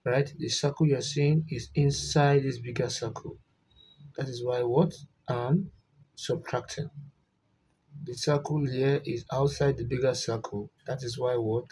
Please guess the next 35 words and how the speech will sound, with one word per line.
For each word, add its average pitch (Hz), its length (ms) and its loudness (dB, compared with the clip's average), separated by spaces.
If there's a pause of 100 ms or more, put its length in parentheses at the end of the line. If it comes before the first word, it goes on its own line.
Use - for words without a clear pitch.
I'm 104 320 -8
adding. 107 460 -4 (640)
Is 156 80 4
that 156 40 0
okay 143 220 2
now? 117 160 0
That's 131 140 4
what 127 180 4
I 117 40 -2
mean 120 200 -4
by 117 100 2
what? 135 320 4 (460)
Internal 120 420 -4
and 107 120 -2
external. - 480 -6 (560)
Is 131 60 -12
that 131 180 0
okay? 139 300 -2 (520)
So 165 420 6 (720)
now 143 500 2
with, 147 220 -2 (260)
after 165 400 6
doing 151 300 6
that, 135 260 2 (440)
remember 139 400 4
we 131 160 0
only 135 160 2
need 127 240 -4
this. 147 240 -2
So 135 80 -4
let 127 100 -4
me 127 60 -4
just 123 160 -4
bring 117 140 -2
this 117 120 -10